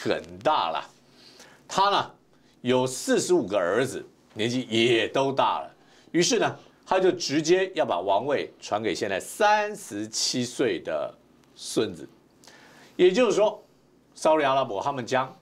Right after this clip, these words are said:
有新的王室成员会成为未来的领导人。那么这时候，整个国家的格局是不是就有了重大的改变？请注意，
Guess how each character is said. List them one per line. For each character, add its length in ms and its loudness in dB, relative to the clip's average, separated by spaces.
有 200 0
新 480 0
的 320 -2
王 300 2
室 240 -4
成 280 -6
员 300 -4
会 200 0
成 300 -8
为 320 0
未 260 0
来 240 -2
的 320 -4
领 340 -6
导 280 0
人。 160 -4
那 160 0
么 100 0
这 180 0
时 140 -4
候， 280 0
整 140 0
个 140 2
国 240 2
家 220 2
的 100 0
格 220 -4
局 480 -8
是 200 -2
不 60 2
是 60 0
就 240 0
有 220 -10
了 100 -4
重 220 -2
大 120 0
的 80 -6
改 180 -6
变？ 220 -6
请 140 -6
注 140 2
意， 140 -4